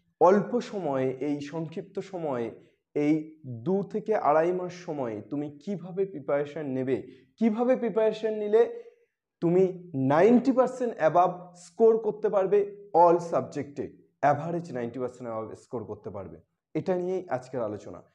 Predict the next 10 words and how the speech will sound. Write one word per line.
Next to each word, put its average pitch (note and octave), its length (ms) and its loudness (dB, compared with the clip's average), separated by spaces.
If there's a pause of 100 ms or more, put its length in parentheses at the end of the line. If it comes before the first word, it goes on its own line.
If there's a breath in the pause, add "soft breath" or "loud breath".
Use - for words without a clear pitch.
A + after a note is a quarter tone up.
(160)
কয়েকটা G3+ 380 4
পয়েন্ট G3+ 400 -2
আমি F#3+ 140 -2
তোমাদের E3+ 280 -6
বলবো, D3 340 -4
যে D3+ 140 -6
পয়েন্টগুলো C3+ 760 -6
আগুন D3 420 2
লেগে F#3 280 -2
যাবে, F#3 500 0